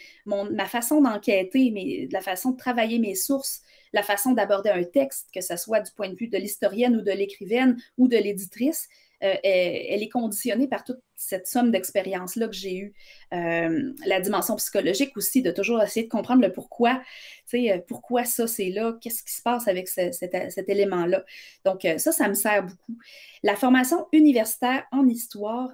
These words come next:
elle, n'aurait pas suffi à me construire ce, ce, ce bagage-là d'outils là, dont, dont je me sers en ce moment.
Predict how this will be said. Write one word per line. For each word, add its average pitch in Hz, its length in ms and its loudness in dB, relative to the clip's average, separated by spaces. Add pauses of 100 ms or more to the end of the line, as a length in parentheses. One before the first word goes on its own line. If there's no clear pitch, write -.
elle, 247 420 0
n'aurait 208 280 -4
pas 269 180 2
suffi 254 720 0
à 196 320 0
me 180 400 0
construire 226 720 -2
ce, 180 240 -8
ce, - 180 -10 (360)
ce 208 140 0
bagage-là 202 760 0
d'outils 214 500 -4
là, 196 140 -2
dont, 175 220 -2
dont 185 120 -6
je 185 100 -4
me 180 100 -2
sers 196 260 -4
en 180 100 -6
ce 185 140 -8
moment. 175 220 -6